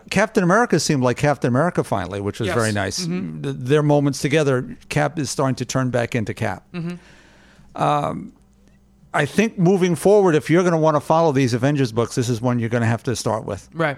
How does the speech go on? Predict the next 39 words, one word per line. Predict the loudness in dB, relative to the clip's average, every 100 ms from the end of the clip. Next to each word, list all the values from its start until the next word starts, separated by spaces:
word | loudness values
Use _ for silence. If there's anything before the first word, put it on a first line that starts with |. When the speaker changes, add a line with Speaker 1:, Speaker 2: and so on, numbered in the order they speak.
| -6
Speaker 1:
E-, | -6 -6
everything | -4 -2 0 0
is | 0
set | 2 0
into | 0 -2
place | 0 0 0
here. | 0 0
Speaker 2:
Mm-hmm. | -4 -10 -12 -20 _ _ _ _ -4
Speaker 1:
Um, | 0 2 2 0 0 -4 -8 _ _ _ _
hold | 0 2
your | 4
nose | 4 4 4
a |
little | 2 2
bit. | 0 -2 -8 -2
Go | 0 2
for | 2 2 2
it. | -4 -16 -20 -12
Not | -4 -2 0
the | 2
worst | 2 4
thing | 2 4
you're | 2
ever | 2
gonna | 2 2 2
read. | 0 -2
Speaker 2:
<laughs> | -4 -6
Speaker 1:
That's | -6 -4 0
all | 0
I'm | 2
gonna | 2
say. | 2 0
It's, | 0 -2
it's | 0
a | 0
half | 0 2 2 2
a | 0
great | 2 2 2 0
book. | -4 -4 -10